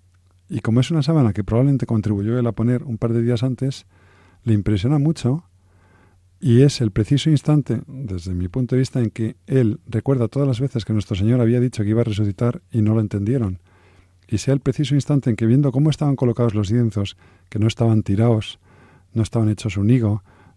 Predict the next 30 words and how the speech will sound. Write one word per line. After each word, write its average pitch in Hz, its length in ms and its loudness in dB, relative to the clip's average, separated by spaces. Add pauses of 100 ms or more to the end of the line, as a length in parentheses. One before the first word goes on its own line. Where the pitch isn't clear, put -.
no 110 80 0
estaban 110 300 -2
así 107 180 -6
abiertos 110 440 -2
como 101 180 -6
si 92 100 -8
salimos 107 380 -4
de 107 60 -4
la 104 100 -4
cama, 127 240 -2
sino 101 180 -4
que 95 80 -10
estaban 135 240 -4
perfectamente 147 640 -4
aplanados, 120 800 -2
dejada 117 340 -6
la 117 140 0
misma 117 320 -2
posición, 117 420 -2 (540)
alguien 113 280 4
que 110 120 0
robara 107 240 4
el 107 60 2
cadáver 107 400 2
no 110 120 -2
se 107 80 -4
molestaría 107 400 -2
en 104 120 0
hacer 110 240 0
eso, 139 340 0